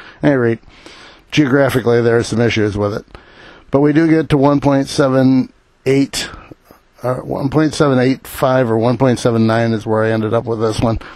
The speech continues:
Close enough for government work, and I think you'll see that it, pen turns out really nice. So that's, um, that's what we're attempting to do here. Now, once you've gotten down to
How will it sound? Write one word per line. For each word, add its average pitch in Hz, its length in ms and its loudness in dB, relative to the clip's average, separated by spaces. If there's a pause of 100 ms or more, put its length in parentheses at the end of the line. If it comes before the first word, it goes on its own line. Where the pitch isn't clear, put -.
(380)
Close 185 240 0
enough 160 160 2
for - 100 -6
government 131 380 2
work, 135 320 -2 (300)
and 117 720 2
I 113 100 2
think 127 300 -2
you'll 117 140 0
see 117 260 -2
that 110 180 0
it, 113 280 -4
pen 139 240 0
turns 117 240 0
out 110 180 0
really 110 260 -4
nice. 113 300 -6
So 117 420 -2 (720)
that's, 139 640 -2
um, 127 520 0
that's 147 240 0
what 151 80 0
we're 143 200 2
attempting 131 480 0
to 120 100 -2
do 117 200 0
here. 110 240 0
Now, 117 200 2
once 165 380 0
you've 131 220 0
gotten 127 440 0
down 123 400 2
to 113 500 0